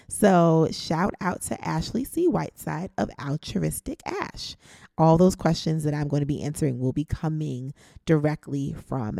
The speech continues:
Ashley. Ah, yes. Three years of marriage. As I think about it, um, you know, Jamal and I have had so much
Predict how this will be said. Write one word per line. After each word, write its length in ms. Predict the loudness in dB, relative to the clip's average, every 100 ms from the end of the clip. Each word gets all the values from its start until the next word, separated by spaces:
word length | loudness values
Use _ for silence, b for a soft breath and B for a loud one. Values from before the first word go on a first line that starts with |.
| -8
Ashley. 640 | -10 -10 -12 -12 -14 -14 -16 _ B B B B B B -6
Ah, 480 | 0 2 2 -2 -6
yes. 640 | -10 -10 -12 -12 -10 -8 -10 _ -2
Three 240 | 0 2
years 640 | 0 -2 2 4 6 4 2
of 200 | -2 -2
marriage. 680 | -2 -2 -2 -4 -6 -8 -12 -20 b b b
As 160 | 0 2
I 80 | 2
think 260 | 0 -2
about 320 | -2 -2 0
it, 220 | -2 -4 -8 _ _ _ _ _ _ _ _ -6
um, 240 | -2 0 2
you 80 |
know, 100 | 2
Jamal 640 | 2 2 2 2 4 4 4
and 200 | 0 -4
I 400 | -4 -2 0 0
have 240 | 0 0
had 520 | -2 -2 -2 0 -2 -4 B B
so 420 | -10 4 6 6
much 420 | 6 4 4 2